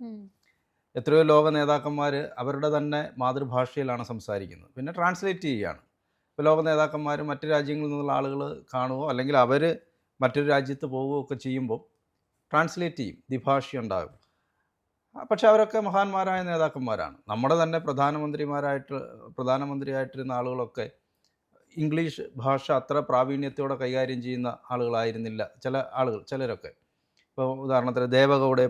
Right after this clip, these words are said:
Speaker 2: പോലെയൊക്കെയുള്ള ആളുകളുണ്ടായിരുന്നു, ദേവഗൗഡ പ്രധാനമന്ത്രിയായിരുന്നു. അതൊരു, അതുകൊണ്ട് ഒരു വലിയ കുഴപ്പമുണ്ടായി എന്നൊന്നുമില്ല. ഇപ്പോൾ ഉത്തരേന്ത്യയിൽ നിന്ന് വരുന്ന കുറേ അധികം എം പിമാർ, അവരൊന്നും ഇംഗ്ലീഷ് നന്നായി കൈകാര്യം ചെയ്യുന്ന ആളുകളൊന്നുമല്ല. അവരുടെ, പക്ഷെ അവർക്ക്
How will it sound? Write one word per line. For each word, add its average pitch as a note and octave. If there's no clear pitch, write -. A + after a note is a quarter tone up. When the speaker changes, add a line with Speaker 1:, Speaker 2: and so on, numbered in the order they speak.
Speaker 2:
പോലെയൊക്കെയുള്ള A#2
ആളുകളുണ്ടായിരുന്നു, E2+
ദേവഗൗഡ A2+
പ്രധാനമന്ത്രിയായിരുന്നു. F#2
അതൊരു, A3+
അതുകൊണ്ട് G#3+
ഒരു G#3
വലിയ G#3
കുഴപ്പമുണ്ടായി G3
എന്നൊന്നുമില്ല. E3+
ഇപ്പോൾ E3
ഉത്തരേന്ത്യയിൽ F#3+
നിന്ന് F3+
വരുന്ന E3+
കുറേ E3
അധികം D3
എം C#3+
പിമാർ, A2+
അവരൊന്നും F3+
ഇംഗ്ലീഷ് F#3
നന്നായി E3
കൈകാര്യം D#3
ചെയ്യുന്ന C#3+
ആളുകളൊന്നുമല്ല. A#2+
അവരുടെ, D3+
പക്ഷെ C#3+
അവർക്ക് F#3+